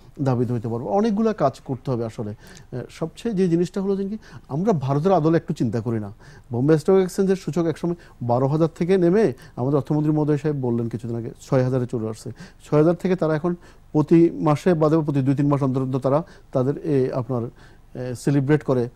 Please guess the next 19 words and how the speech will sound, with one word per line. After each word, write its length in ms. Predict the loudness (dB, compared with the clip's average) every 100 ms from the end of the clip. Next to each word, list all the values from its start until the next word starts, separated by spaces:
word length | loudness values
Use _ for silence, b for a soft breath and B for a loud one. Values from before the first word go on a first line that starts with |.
| -10 -6
তাদের 360 | -4 -2 -4
সূচকের 380 | -2 -2 0 -2 -2 -12 -8
উত্থানের। 380 | -8 0 0 0 -8 b b
এখন 220 | -4 0
তাদের 200 | 0 0
আটত্রিশ 300 | -2 -2 -2
হাজারের 540 | 0 -2 -6 -10 -4 2
উপরে 320 | 2 0 -4
সূচক। 300 | -6 -10 -12 -14 b b b -6
তো 140 | -6 -4
আমরাও, 460 | -2 2 2 2 -2 b b -12
আমি 220 | -4 0 0
বিশ্বাস 420 | -2 -4 -4 -2
করি 260 | 0 0 -2 b -8
আমাদের 340 | -4 -2 -4 -4
এই 200 | -2 0
এক 80 | -2 -4 0
কান্ট্রি 340 | 0 2 2
লগ্নটা 520 | 2 2 0 0 -2